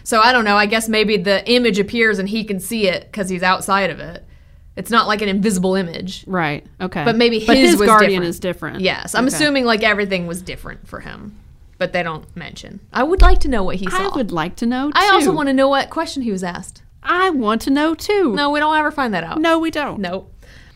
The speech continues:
Speaker 1: The Guardian has the question for Elizabeth and Jessica.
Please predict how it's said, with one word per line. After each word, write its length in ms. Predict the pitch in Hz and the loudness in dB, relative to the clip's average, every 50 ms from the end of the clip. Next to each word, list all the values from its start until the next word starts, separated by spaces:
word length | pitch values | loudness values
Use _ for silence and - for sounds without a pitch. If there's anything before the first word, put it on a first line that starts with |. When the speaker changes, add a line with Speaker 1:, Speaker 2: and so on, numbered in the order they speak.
| - - - | -20 -6 -2
Speaker 1:
The 80 | - 247 | 0 2
Guardian 480 | 254 277 285 294 294 302 302 294 285 302 | 4 6 6 6 6 4 2 -2 0 0
has 640 | 294 277 262 262 262 269 269 277 269 262 - - | 4 4 6 6 6 6 4 4 2 0 -4 -6
the 160 | - - - - | -6 -6 -8 -6
question 580 | - 370 311 233 226 - - - 247 220 233 | 0 2 2 2 2 0 -4 -4 -4 -4 -4
for 160 | 240 - 262 | -2 -2 0
Elizabeth 720 | 277 277 247 196 175 180 170 165 175 214 - - - - - - - - - - - - - - - - - - - 202 | 0 2 2 0 -2 -2 -6 -8 -8 -10 -12 -14 -20 -20 -20 -20 -20 -20 -20 -20 -20 -20 -20 -20 -20 -20 -20 -18 -12 -8
and 160 | 202 208 202 | -6 -4 -4
Jessica. 420 | 180 160 156 - - 180 170 202 | -4 -4 -6 -8 -12 -14 -14 -16